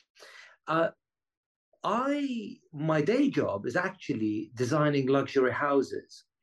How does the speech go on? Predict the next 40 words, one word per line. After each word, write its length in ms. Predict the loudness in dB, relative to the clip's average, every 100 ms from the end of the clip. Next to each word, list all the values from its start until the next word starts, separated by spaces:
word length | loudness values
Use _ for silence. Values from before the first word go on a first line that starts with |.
| _ -16 -14 -16 -6
Uh, 260 | 0 0 0 -6 _ _ -6
and 140 | -2 0
I 160 | 2
run 240 | 2 0 -2
a 40 |
group 320 | 2 0 0
of 140 | -10 -4
companies. 580 | -4 -4 -4 -2 0 2
They're 200 | 2 4
all 200 | 4 4
in 140 | 0
property. 500 | -2 -2 -2 0 0
So 140 | 2
we 80 | 2
have 120 | 2
an 100 | 0
interior 380 | -2 0 2 2
design 360 | -2 -6 -6 -4
business. 560 | -6 -4 0 0 0 0
We 100 | 0
have 180 | 2 2
a, 200 | 0 0 -10 -20 -18 -4
uh, 220 | 0 0 -2
an 140 | -6 -2
architectural 800 | -2 -2 -2 -2 -4 0 4 4
business. 600 | 4 0 0 -6 -6 -6 -2
We 80 |
have 180 | -2 0
a, 420 | 2 2 2 0 -4 -20 -6
a 180 | -4 -2
construction 640 | -2 -2 -2 -2 0 -2 2
business, 360 | 2 2 0
all 160 | 0 0
sorts 240 | -2 -4
of, 100 | -6 -12
so 140 | -2 0
it's 100 | 2
all 220 | 2 2
about 300 | 2 0 -2
property. 580 | -4 -2 -6 -8 -10